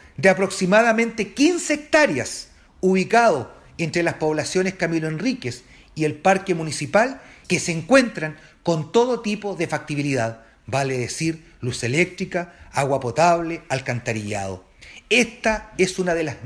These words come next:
noticias que de verdad como alcalde me emociona,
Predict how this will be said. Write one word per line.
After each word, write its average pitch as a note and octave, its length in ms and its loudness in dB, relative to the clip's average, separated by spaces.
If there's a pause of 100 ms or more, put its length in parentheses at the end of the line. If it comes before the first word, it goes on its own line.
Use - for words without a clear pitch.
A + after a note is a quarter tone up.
noticias F#3 600 -4 (300)
que D#3 120 -2
de D3+ 100 0
verdad D3+ 300 0
como F#3+ 180 0
alcalde F3+ 580 0 (140)
me A#2+ 140 -4
emociona, A3+ 680 2